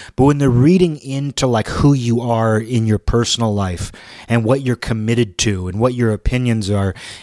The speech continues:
it's a special kind of hell. And that doesn't belong in a workplace. And they think it does.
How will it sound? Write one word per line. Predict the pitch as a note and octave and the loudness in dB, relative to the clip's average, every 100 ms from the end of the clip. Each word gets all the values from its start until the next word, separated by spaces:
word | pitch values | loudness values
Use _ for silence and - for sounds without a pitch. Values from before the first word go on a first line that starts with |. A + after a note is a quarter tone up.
| - | -6
it's | B2+ | 0
a | C3+ A#2 _ - | -2 -2 _ -8
special | - D#3+ E3 F3+ | -4 0 0 -2
kind | - D#3+ D3 | -4 -4 -4
of | |
hell. | B2 D#3+ G#2+ F#2+ - _ _ _ _ _ _ _ _ _ _ | -2 -2 -4 -8 -20 _ _ _ _ _ _ _ _ _ _
And | B2 C3+ | -2 2
that | |
doesn't | D3 C#3+ D3 | 2 2 0
belong | C3+ B2+ C3 C3+ | 0 2 2 4
in | C#3 | 2
a | |
workplace. | B2 C#3 C3+ - G2 - | 2 2 0 -4 -4 -2
And | B2+ | 0
they | C3 | -2
think | - D3+ C3+ | 0 -2 0
it | G#2+ | -2
does. | A#2 C3 G2+ - - | 0 0 0 -4 -8